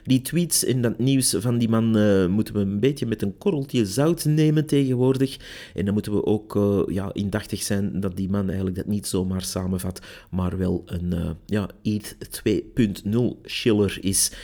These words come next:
Want, eh, ja, dat is natuurlijk, eh, iemand die heel graag die, eh, die tokenized, eh, stablecoins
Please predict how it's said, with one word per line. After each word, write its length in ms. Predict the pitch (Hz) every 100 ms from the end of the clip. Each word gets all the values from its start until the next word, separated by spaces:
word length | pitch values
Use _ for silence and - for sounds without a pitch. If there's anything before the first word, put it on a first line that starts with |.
| - -
Want, 320 | 90 92 90
eh, 100 | 92 -
ja, 200 | 101 95
dat 160 | 98 98
is 120 | 95
natuurlijk, 480 | 92 98 95 92 -
eh, 240 | 92 90
iemand 300 | 95 95 92
die 140 | 92 98
heel 180 | 104
graag 360 | 101 101 95 90
die, 320 | - 95 92
eh, 120 | 92 87 - -
die 200 | - 98 -
tokenized, 840 | 143 143 131 120 117 104 - -
eh, 120 | - 85 98 92 92 82 -
stablecoins 680 | - 120 117 104 107 101